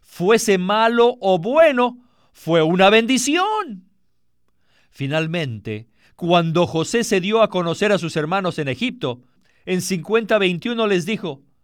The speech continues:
"Ahora pues, no tengáis miedo, porque todo lo que me hicieron fue una bendición para mí. Me amaron, me odiaron, pero todo fue bendición. No importa lo que me ocurrió, todo fue de bendición para mí,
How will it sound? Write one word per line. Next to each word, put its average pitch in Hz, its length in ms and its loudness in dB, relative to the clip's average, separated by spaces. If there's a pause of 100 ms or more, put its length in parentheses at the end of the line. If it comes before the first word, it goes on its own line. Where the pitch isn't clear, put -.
(720)
"Ahora 185 340 0
pues, 180 380 -8 (140)
no 247 280 -6
tengáis 120 540 -6
miedo, 160 480 -6 (520)
porque 240 280 0
todo 262 260 2
lo 247 120 6
que 247 120 2
me 233 100 2
hicieron 254 420 0
fue 262 200 -6
una 254 200 0
bendición 247 640 -2
para 262 220 2
mí. 294 500 -8 (280)
Me 139 160 -6
amaron, 202 580 -2 (260)
me 170 160 0
odiaron, 208 720 2 (240)
pero 165 220 0
todo 160 280 0
fue 185 180 0
bendición. 247 760 0 (200)
No 262 220 2
importa 302 760 2
lo 165 180 2
que 170 120 -2
me 160 140 0
ocurrió, 151 760 -2 (540)
todo 226 460 6
fue 208 220 2
de 214 120 4
bendición 220 640 0
para 170 240 2
mí, 160 280 -4